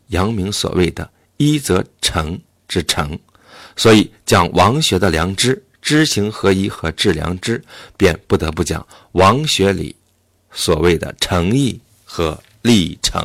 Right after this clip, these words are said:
了。四、诚意。阳明说：“诚意之说，自是圣门教人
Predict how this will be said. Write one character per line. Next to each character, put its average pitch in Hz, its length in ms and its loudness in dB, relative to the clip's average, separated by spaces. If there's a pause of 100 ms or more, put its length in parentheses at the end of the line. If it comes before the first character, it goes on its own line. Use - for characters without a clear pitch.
了。 85 240 -8 (2000)
四、 - 380 0 (440)
诚 82 340 -2
意。 104 180 -6 (920)
阳 90 160 0
明 80 160 -6
说 82 280 -12 (640)
：“诚 110 300 4
意 160 160 2
之 113 180 0
说， 135 320 0 (360)
自 101 180 0
是 82 180 -2
圣 101 360 -4
门 73 260 -12
教 104 260 0
人 82 240 -10